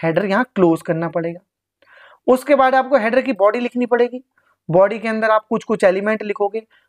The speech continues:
हर एलिमेंट को प्रॉपर क्लोज करोगे, ठीक है। और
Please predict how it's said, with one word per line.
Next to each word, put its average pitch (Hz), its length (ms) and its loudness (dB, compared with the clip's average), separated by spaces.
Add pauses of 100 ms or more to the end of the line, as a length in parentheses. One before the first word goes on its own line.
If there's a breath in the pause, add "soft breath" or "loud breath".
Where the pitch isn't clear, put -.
हर 262 200 2
एलिमेंट 220 400 -2
को 226 100 -4
प्रॉपर 190 380 2
क्लोज 196 520 0
करोगे, 202 360 0 (320)
ठीक 220 160 -4
है। 233 100 -8 (640 soft breath)
और 285 300 2